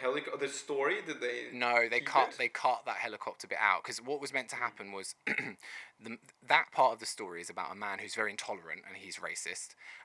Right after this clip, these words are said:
Speaker 2: and then he essentially becomes the victim in, in moments throughout history. So he finds himself in Vietnam as one of the people getting killed by the Americans. He finds himself in,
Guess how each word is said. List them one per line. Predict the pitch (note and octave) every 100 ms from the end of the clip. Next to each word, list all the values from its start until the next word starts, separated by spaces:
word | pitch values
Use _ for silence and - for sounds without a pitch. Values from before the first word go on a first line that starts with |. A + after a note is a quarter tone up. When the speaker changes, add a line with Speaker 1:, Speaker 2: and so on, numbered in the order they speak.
| -
Speaker 2:
and | G#2
then | G2
he | - A#2+ A2 G#2+
essentially | A#2+ - A#2 G2+ - G#2
becomes | - - A2 -
the | A#2
victim | A2+ B2+ - - G2 B2+ F3
in, | B2+ G#2+ G#2 - _ _ _
in | A#2 G#2+ G#2 G2+ G2 _ -
moments | A2 A2+ G#2+ F#2+
throughout | A#2 G2
history. | B2+ - B2+ A2+
So | G#2+
he | A2+
finds | - A2 G#2+
himself | G#2 - G#2+ F#2+
in | G2 F2+ F2+ - - -
Vietnam | A#2 G#2+ A#2 G#2 G#2 G#2 -
as | A2 - G#2+
one | A2+
of | G#2
the | -
people | - G2+ F#2
getting | F#2 -
killed | A#2 G2+ -
by | F2
the | F#2
Americans. | B2 C3 - A2+ -
He | G#2+
finds | B2+ A2
himself | G#2+ - G2+
in, | G2 F#2+